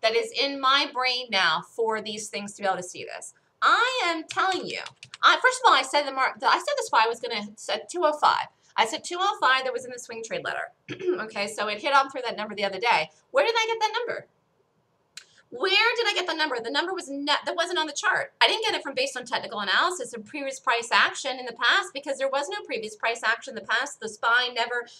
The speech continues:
traded at two oh five in its life before. Any of the numbers I've given for the market that it is hit on here and the, through in the spy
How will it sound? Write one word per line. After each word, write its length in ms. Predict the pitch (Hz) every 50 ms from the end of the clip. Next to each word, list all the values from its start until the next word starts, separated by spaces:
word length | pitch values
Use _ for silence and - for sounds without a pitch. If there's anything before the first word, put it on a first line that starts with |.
| - _
traded 400 | - - 254 254 269 294 330 -
at 180 | 262 160 - -
two 140 | - 277 247 233
oh 120 | 226 220 220
five 420 | 220 - 233 175 139 160 185 185
in 100 | - -
its 160 | 269 - -
life 280 | 262 254 277 381 440 -
before. 400 | - 214 - - - - - - - - - - - -
Any 180 | 285 370 494
of 120 | 539 622 587
the 80 | 523 427
numbers 240 | 403 381 381 381 370
I've 200 | 339 311 - -
given 220 | 339 370 466 508 -
for 80 | - 359
the 100 | 262 -
market 520 | 208 190 185 185 185 196 185 185 185 - _ _ _ _ -
that 160 | 247 247 247
it 160 | - 226 240
is 160 | 247 233 -
hit 120 | - 294 262
on 180 | 254 254 262
here 140 | 262 277 254
and 120 | 247 247 233
the, 40 |
through 180 | - - 277 240
in 60 | 233
the 80 | 226 220
spy 260 | - - 220 208